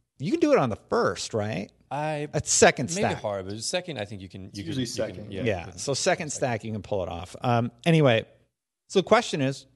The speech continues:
Speaker 1: which one do you guys like more? And I'm gonna throw it to Paul first because I can't answer this question easily. <laughs>
Speaker 3: Um, I'm, I'm a little unequivocal in mine. Since they changed it to sudden death and regular
Speaker 2: Mm-hmm.
Speaker 3: Gambit, a thousand percent regular Gambit.
Speaker 1: Really?
Speaker 3: Prime just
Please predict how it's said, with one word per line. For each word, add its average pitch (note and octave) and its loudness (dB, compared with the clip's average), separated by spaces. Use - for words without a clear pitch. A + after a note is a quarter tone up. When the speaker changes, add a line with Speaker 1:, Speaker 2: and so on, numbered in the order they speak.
Speaker 1:
which F3+ 2
one F#3+ -4
do F3 -4
you F3 -4
guys E3 -2
like D3+ -2
more? E3 -6
And C3 0
I'm C#3 0
gonna C#3+ 0
throw C#3+ 0
it - -4
to - -10
Paul D3+ -6
first - -6
because A#2 -4
I C3 -2
can't B2 -6
answer A#2+ -8
this B2 -10
question - -12
easily. F#2 -12
<laughs> - -14
Speaker 3:
Um, B2 0
I'm, D3+ 2
I'm C#3 -2
a C#3 -8
little C3+ 0
unequivocal B2 -2
in A2 -6
mine. A2 -4
Since D#3 -2
they E3+ 2
changed E3+ 0
it E3 -2
to C3 -10
sudden C3 0
death A#2 0
and A#2 -6
regular A2+ -2
Speaker 2:
Mm-hmm. G#2+ -4
Speaker 3:
Gambit, A2+ -4
a C3+ -10
thousand C3 0
percent A2+ -6
regular G#2+ -6
Gambit. G#2 -10
Speaker 1:
Really? C#3+ 4
Speaker 3:
Prime D#3 2
just - -6